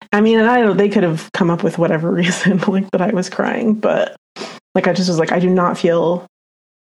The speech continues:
safe in this space to talk about that." And I didn't even say that much. Like, I just was like, "No, I don't wanna <laughs> talk about it." But, you know, as the night went on, I think we were probably out there for, like,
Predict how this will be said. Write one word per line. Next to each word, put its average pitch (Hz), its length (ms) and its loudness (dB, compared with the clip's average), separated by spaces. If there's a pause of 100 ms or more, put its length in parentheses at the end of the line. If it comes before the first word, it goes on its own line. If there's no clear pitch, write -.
(600)
safe 202 400 -2
in 190 140 0
this 175 120 -2
space 202 380 -4
to 180 60 -12
talk 175 220 -4
about 240 240 -2
that." 254 220 0
And 214 120 4
I 208 40 2
didn't 247 160 2
even 220 120 2
say 202 160 2
that 175 180 0
much. - 240 -4
Like, - 120 -2
I 156 40 -2
just 165 180 -4
was 165 120 -4
like, 170 120 -6
"No, - 140 -2
I 220 60 -4
don't 240 120 -4
wanna 247 140 -6
<laughs> - 120 -6
talk - 200 -6
about - 240 -10
it." 254 240 -10 (640)
But, 170 520 0 (300)
you 196 80 4
know, 190 120 2
as 190 220 2
the 196 80 2
night 180 240 2
went 175 180 0
on, 170 320 2
I 170 40 2
think 180 200 0
we 196 60 4
were 180 120 0
probably 175 300 0
out 165 160 0
there 170 140 0
for, 170 140 -2
like, - 280 -2